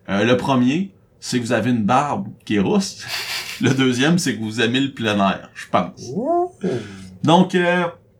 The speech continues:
Speaker 1: c'est quoi, c'est, ben, en fait, premièrement, euh, si tu nous entends, Monsieur Lisotte, là, t'es cordialement invité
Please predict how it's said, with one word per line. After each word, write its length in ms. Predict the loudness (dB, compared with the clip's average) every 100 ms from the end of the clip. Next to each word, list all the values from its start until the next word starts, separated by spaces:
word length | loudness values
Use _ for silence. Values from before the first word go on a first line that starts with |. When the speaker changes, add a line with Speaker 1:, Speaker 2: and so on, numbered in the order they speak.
| _ _ -14
Speaker 1:
c'est 180 | -6 -2
quoi, 160 | 0
c'est, 160 | 0 0
ben, 120 | 0
en 20 | 0
fait, 200 | 0 0
premièrement, 440 | 2 2 4 2 4
euh, 240 | 2 2 2
si 160 | -2 -6
tu 120 | -4
nous 140 | 0
entends, 360 | 2 2 2 2
Monsieur 180 | 2 0
Lisotte, 400 | 2 2 0 -2
là, 240 | -4 -4 -4
t'es 100 | -4
cordialement 420 | 0 0 0 2
invité 300 | 0 0